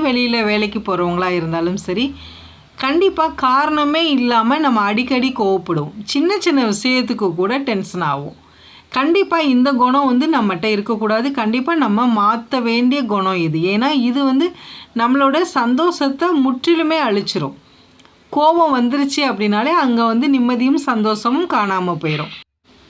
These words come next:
ஒரு எடுத்துக்காட்டுக்கு சொல்றேன். இப்ப நம்ம பஸ்ல போறோம்னு வைங்களேன், அங்க இடம் கிடைக்காம நிக்கிறவங்க நிறைய பேர் நின்னுட்டு இருப்பாங்க. குழந்தைங்கள வச்சுக்கிட்டு வயசானவங்க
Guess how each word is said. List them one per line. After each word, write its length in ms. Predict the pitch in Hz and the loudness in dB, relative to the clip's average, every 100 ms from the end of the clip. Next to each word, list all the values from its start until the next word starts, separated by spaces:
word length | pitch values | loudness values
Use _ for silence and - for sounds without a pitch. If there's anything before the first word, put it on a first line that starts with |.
| - - - | -20 -20 -10
ஒரு 160 | 269 277 262 | -4 0 0
எடுத்துக்காட்டுக்கு 640 | 254 285 330 208 196 233 226 | -2 -2 -2 -2 -4 -4 -4
சொல்றேன். 320 | 165 147 151 - - - - - - - | -4 -4 -6 -10 -16 -20 -20 -20 -20 -8
இப்ப 200 | 262 330 | -2 0
நம்ம 180 | 311 247 214 | 0 0 0
பஸ்ல 260 | 214 214 277 269 214 | -2 -2 -2 0 0
போறோம்னு 360 | 202 196 196 175 | 0 0 0 -2
வைங்களேன், 500 | 160 160 196 254 160 160 - - _ - - - | -2 -2 0 0 -2 -8 -14 -20 _ -20 -20 -14
அங்க 300 | - 226 247 240 285 370 240 - 214 214 | -2 2 2 2 2 0 0 -2 -2 0
இடம் 280 | 240 392 339 | 0 0 0
கிடைக்காம 640 | 247 240 240 220 208 240 359 359 | -2 -2 0 0 2 2 0 0
நிக்கிறவங்க 540 | 254 - 330 311 285 330 277 | 0 -2 -2 2 2 2 0
நிறைய 280 | 240 294 359 | 0 0 -2
பேர் 280 | - 311 269 | 0 0 2
நின்னுட்டு 340 | 247 233 208 185 | 2 2 0 -2
இருப்பாங்க. 380 | 170 147 143 - - - - - - - - - - | -2 -4 -6 -10 -16 -20 -20 -20 -20 -20 -18 -16 -4
குழந்தைங்கள 520 | 254 262 247 226 220 | 0 2 2 0 0
வச்சுக்கிட்டு 440 | 208 202 - 196 285 285 | 0 -2 -6 -6 -2 0
வயசானவங்க 680 | 226 226 226 214 208 214 | -2 -2 -2 0 0 0